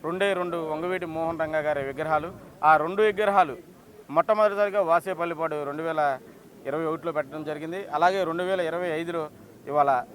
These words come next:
జయవరంలో పెట్టడం జరిగింది. ఆ రెండు విగ్రహాలు ప్రకాశం జిల్లా ఈ కొండేపి నియోజకవర్గంలో ఆ రెండు విగ్రహాలు పెట్టే అవకాశం నాకు కల్పించినందుకు ఈ రెండు గ్రామ ప్రజలకు నా కృతజ్ఞతలు తెలియజేసుకుంటూ,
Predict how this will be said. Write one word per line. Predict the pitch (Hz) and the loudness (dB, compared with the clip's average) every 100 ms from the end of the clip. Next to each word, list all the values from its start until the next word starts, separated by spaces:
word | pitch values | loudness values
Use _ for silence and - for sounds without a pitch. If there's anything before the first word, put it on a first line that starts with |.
| 127 | -8
జయవరంలో | 139 160 160 156 147 | -4 0 0 -2 -4
పెట్టడం | 139 135 143 | -6 -6 -4
జరిగింది. | 139 143 | -4 -4
ఆ | 175 156 | -2 2
రెండు | 156 185 220 | 2 2 0
విగ్రహాలు | 220 180 208 208 185 | 0 0 4 4 2
ప్రకాశం | 170 170 180 170 | -2 -2 -2 -2
జిల్లా | 175 170 196 233 - - - | -6 -4 -4 -6 -18 -18 -14
ఈ | |
కొండేపి | 147 170 185 185 | -8 -4 -4 -4
నియోజకవర్గంలో | 180 175 170 165 147 165 | -4 -4 -2 -4 -4 0
ఆ | 165 147 | 2 2
రెండు | 151 175 | 0 -4
విగ్రహాలు | 185 156 165 165 | -4 -2 0 0
పెట్టే | 147 160 143 | 0 -6 0
అవకాశం | 143 165 220 185 202 190 - - | 2 4 4 4 0 -10 -18 -6
నాకు | 147 147 | 0 2
కల్పించినందుకు | 151 147 170 165 165 147 | 2 -2 -12 -8 -8 -6
ఈ | 139 | -6
రెండు | 139 160 | -6 -6
గ్రామ | 156 156 | -6 -6
ప్రజలకు | 147 143 139 143 | -4 -6 -6 -8
నా | 135 | -10
కృతజ్ఞతలు | 123 131 143 156 156 | -8 -10 -8 -6 -6
తెలియజేసుకుంటూ, | 151 156 160 156 170 202 | -6 -8 -8 -8 -8 -8